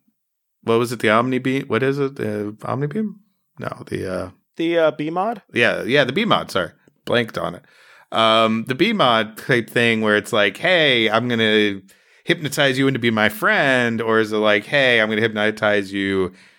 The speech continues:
Speaker 1: so that, uh, you're completely demeaned"? Either way, I understand it is a complete,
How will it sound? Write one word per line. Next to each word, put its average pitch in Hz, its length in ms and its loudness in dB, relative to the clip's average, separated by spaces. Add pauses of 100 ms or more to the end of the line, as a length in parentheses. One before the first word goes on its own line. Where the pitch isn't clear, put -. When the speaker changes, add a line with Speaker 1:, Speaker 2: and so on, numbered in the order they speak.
(380)
Speaker 1:
so 98 300 2
that, 95 680 2
uh, 90 640 2
you're 92 160 -6
completely 95 440 -2
demeaned"? 101 400 -4 (260)
Either 190 320 2
way, 165 200 2 (100)
I 123 80 4
understand 120 640 0
it 107 120 0
is 104 160 0
a 98 100 -2
complete, 143 840 0